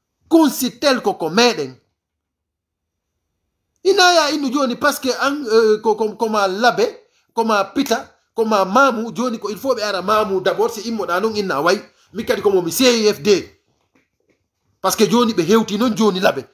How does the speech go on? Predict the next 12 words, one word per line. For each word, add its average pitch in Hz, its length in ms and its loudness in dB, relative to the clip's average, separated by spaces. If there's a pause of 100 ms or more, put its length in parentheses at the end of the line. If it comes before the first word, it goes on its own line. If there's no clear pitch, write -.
(200)
ma 190 180 0
ɓe 190 80 0
hewti 220 280 -2
non 247 180 -2
joni 196 220 0
pita, 151 360 -10 (240)
ma 175 160 -2
ɓe 185 100 0
hewti 208 260 0
non 233 120 -2
joni 170 260 -2
dalaba, 139 540 0